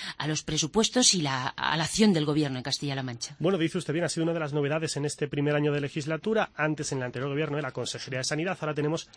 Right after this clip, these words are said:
Speaker 2: como bien apunta usted, Sanidad y Bienestar Social.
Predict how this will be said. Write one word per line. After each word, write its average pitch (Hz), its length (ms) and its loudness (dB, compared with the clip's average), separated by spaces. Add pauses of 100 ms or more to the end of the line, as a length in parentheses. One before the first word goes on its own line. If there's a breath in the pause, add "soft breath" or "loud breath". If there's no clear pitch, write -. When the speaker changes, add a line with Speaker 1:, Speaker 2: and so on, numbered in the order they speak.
(160 loud breath)
Speaker 2:
como 139 220 2
bien 151 140 4
apunta 147 260 0
usted, 151 240 0 (160 soft breath)
Sanidad 156 480 4 (180 soft breath)
y 190 180 0
Bienestar 170 540 4
Social. 123 480 -4